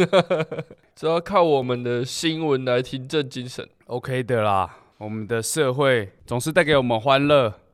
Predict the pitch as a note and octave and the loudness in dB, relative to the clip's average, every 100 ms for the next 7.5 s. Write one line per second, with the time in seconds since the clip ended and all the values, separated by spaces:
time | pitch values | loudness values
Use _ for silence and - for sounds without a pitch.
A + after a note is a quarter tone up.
0 | - _ - - - - - B2 C3 C#3+ | -20 _ -20 -20 -20 -20 -8 0 0 2
1 | C#3+ D3 E3+ E3 C#3 C3+ B2+ C3 G#2+ C3 | 2 4 4 6 6 4 -4 -8 -4 -6
2 | - C3+ _ - E3+ - F3+ E3+ E3 D#3+ | -6 -14 _ -18 -14 -6 -6 -6 -8 -8
3 | - - - - - D3 E3+ - D#3+ F#3 | -8 -12 -12 -20 -2 2 2 0 -4 -4
4 | D3+ B2+ B2+ - _ - - D#3 G3 A#3 | 0 0 0 -6 _ -14 -4 -2 2 4
5 | F3 C3 _ - G#3+ A#3 F#3+ D#3 D#3 D3 | 2 0 _ -6 -2 0 4 4 4 4
6 | C#3+ D3+ B2+ G#2+ - B2+ D3 - E3+ C#3+ | 4 2 -2 -4 -4 -4 -4 -4 -6 -6
7 | E3 - B2 F#2 | -8 -6 -6 -8